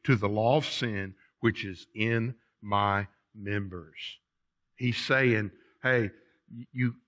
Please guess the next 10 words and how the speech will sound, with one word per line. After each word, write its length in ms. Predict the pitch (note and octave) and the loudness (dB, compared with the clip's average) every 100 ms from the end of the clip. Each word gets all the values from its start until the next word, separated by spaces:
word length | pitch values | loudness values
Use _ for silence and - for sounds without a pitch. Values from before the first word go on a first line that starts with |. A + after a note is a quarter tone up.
| - | -6
you 200 | B2+ B2 | -2 0
have 260 | C#3+ C3 | 0 -4
to 80 | - | -8
be 180 | B2+ C#3+ | -4 -4
a 60 | A#2 | -4
spiritual 580 | - - C#3+ C#3 - | -8 0 2 2 0
man. 240 | B2+ A#2+ A2 | -4 -2 -2
You 100 | A2 | -6
have 340 | - D#3+ - | -6 -6 -6
to 120 | - | -8